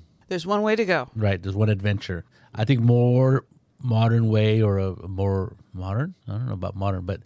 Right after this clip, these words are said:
Speaker 2: uh, the latest thing is to try not to do a lot of stuff beforehand,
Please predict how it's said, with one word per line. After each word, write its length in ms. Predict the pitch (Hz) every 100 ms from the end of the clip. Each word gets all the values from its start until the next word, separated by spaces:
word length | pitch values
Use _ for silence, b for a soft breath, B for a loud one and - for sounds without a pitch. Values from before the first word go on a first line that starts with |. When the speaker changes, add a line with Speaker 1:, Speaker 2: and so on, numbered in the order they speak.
| B B B 101
Speaker 2:
uh, 160 | 104
the 100 | 104
latest 400 | 120 147 165 135
thing 240 | 113 107 104
is 220 | 101 -
to 420 | - 101 101 98 B B B
try 200 | - 120
not 180 | 113 104
to 320 | - 104 98 92 _ _ _ _ _ 120
do 160 | 120
a 20 | 107
lot 280 | 104 104
of 80 | 101
stuff 500 | - 101 98 - - b b b b
beforehand, 720 | - 101 127 98 98 92 90